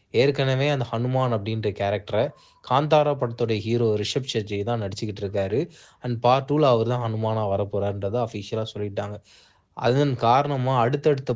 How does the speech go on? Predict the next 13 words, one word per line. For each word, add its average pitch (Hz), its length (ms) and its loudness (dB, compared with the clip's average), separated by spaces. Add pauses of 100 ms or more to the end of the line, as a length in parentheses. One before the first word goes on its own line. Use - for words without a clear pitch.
பார்ட்ஸ் 127 320 0
ஹனுமான் 117 400 -2
படத்துக்கு 98 360 -4
இருக்கு. 101 320 -2 (380)
அதனால 120 640 0 (320)
மத்த, 143 280 4
மத்த 170 240 0 (120)
இண்டஸ்ட்ரியில 139 520 2
இருக்க 117 240 0
மிக 127 240 0
முக்கியமான 127 500 -2
ஹீரோஸ் 113 380 0
எல்லாருமே 101 540 -2